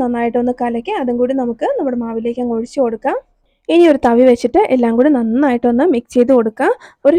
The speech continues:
രണ്ട് മൂന്ന് മിനിറ്റെങ്കിലും നമ്മളുടെ കൈ വെച്ചിട്ടോ അല്ലെങ്കിൽ തവി വെച്ചിട്ടോ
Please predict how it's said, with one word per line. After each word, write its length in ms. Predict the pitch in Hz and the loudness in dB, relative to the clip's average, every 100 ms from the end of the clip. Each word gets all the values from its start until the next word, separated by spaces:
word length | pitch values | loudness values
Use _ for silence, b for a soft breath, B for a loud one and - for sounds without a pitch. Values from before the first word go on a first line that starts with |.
| 330 | 2
രണ്ട് 180 | 269 285 | 2 2
മൂന്ന് 160 | 330 339 | 2 2
മിനിറ്റെങ്കിലും 500 | 262 254 240 233 285 453 | 0 0 -2 -2 -2 -2
നമ്മളുടെ 280 | 302 247 240 247 | -2 -4 -4 -4
കൈ 120 | 240 240 | -2 -2
വെച്ചിട്ടോ 340 | 247 240 359 262 | -4 -4 -4 -2
അല്ലെങ്കിൽ 280 | 240 240 247 262 | -4 -4 -6 -6
തവി 160 | 262 330 311 | -4 -2 -2
വെച്ചിട്ടോ 340 | 262 226 233 | -4 -10 -8